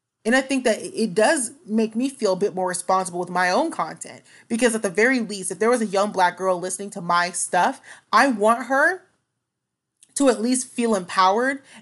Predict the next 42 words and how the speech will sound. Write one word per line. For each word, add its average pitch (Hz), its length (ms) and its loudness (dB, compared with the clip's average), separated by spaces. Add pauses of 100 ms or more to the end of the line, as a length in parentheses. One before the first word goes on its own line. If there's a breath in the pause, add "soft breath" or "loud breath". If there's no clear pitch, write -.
and 233 180 2
to 208 100 0
make 220 260 -2
her 220 140 0
think 247 320 -4
about 196 280 0
things 180 380 -6
differently. 170 760 -6 (140 soft breath)
So 240 180 2
maybe 247 280 2
she 233 180 -4
can 220 180 -2
avoid 190 400 0
making 190 240 -8
some 185 160 -6
of - 20 -8
the 175 60 -8
mistakes 175 340 -6
I 170 200 -2
made, 135 320 -16 (400)
you 226 100 2
know, 208 200 4
that 214 260 2
kind 247 160 0
of 226 80 -2
responsibility 202 680 -2
is 202 100 -6
not 190 220 -2
something 190 280 -6
that 180 120 -4
we 185 80 -6
should 175 180 -8
shy 175 300 0
away 175 220 -2
from 175 220 -8
as 160 100 -6
content 180 360 -6
creators, 190 500 -4 (200 loud breath)
as 185 180 -4
artists, 185 360 0
as 175 100 -10
musicians. 196 500 -6